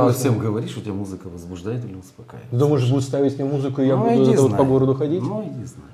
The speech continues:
Speaker 2: Ну,
Speaker 1: Не надо
Speaker 2: ладно.
Speaker 1: разглашать
Speaker 2: Ну,
Speaker 1: секрет.
Speaker 2: ладно.
Speaker 1: Давай
Speaker 2: Ну, ладно.
Speaker 1: лучше по теме. Все.
Speaker 2: Ну, ладно,
Speaker 1: Все.
Speaker 2: давай, давай.
Speaker 1: Давай.
Speaker 2: А я уже сказал.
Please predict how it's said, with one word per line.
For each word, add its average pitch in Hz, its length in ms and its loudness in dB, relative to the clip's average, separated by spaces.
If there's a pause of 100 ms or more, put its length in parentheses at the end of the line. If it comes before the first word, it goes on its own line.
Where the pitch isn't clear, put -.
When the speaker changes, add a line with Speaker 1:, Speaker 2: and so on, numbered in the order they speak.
(300)
Speaker 2:
Ну, 123 120 -2
Speaker 1:
Не 123 40 2
надо 120 220 4
Speaker 2:
ладно. 160 80 2
Speaker 1:
разглашать 101 420 -6
Speaker 2:
Ну, 120 60 -4
Speaker 1:
секрет. 160 200 2
Speaker 2:
ладно. 147 460 0
Speaker 1:
Давай 156 160 2
Speaker 2:
Ну, 151 60 6
ладно. 113 100 6
Speaker 1:
лучше 117 220 -2
по 104 100 -2
теме. - 220 -12 (200)
Все. - 140 -12
Speaker 2:
Ну, 165 140 -2
ладно, 120 260 -2
Speaker 1:
Все. 120 80 0
Speaker 2:
давай, 135 300 0
давай. 123 400 0
Speaker 1:
Давай. 92 320 -14 (320)
Speaker 2:
А 110 80 -2
я 107 80 0
уже 107 120 -4
сказал. 110 440 -6